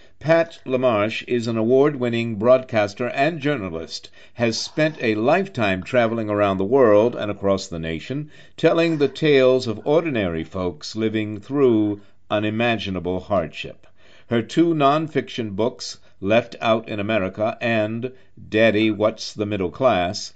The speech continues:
exposed the harsh realities of life for the impoverished American and their ongoing struggle to survive. In two thousand four, LaMarche took on both Dick Cheney and John Edwards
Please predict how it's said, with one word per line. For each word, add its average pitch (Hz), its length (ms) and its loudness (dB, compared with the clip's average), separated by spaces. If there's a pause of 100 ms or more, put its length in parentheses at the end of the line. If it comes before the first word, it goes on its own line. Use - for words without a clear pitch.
(180)
exposed 165 960 -2
the 117 200 -2
harsh 185 580 -2
realities 104 920 0 (280)
of 104 160 4
life 113 560 0 (180)
for 110 140 -4
the 107 160 0
impoverished 113 840 -4 (100)
American 82 720 -6 (300)
and 107 400 2
their 101 320 0
ongoing 110 600 -2
struggle 98 480 -2
to 104 160 -8
survive. 98 760 0 (400)
In 113 120 -6
two 156 160 2
thousand 131 380 2
four, 123 280 0
LaMarche 123 500 -2
took 180 320 -6
on 120 280 0
both 127 340 0
Dick 110 220 -4
Cheney 123 480 -2
and 156 260 0
John 95 320 -2
Edwards 98 600 -2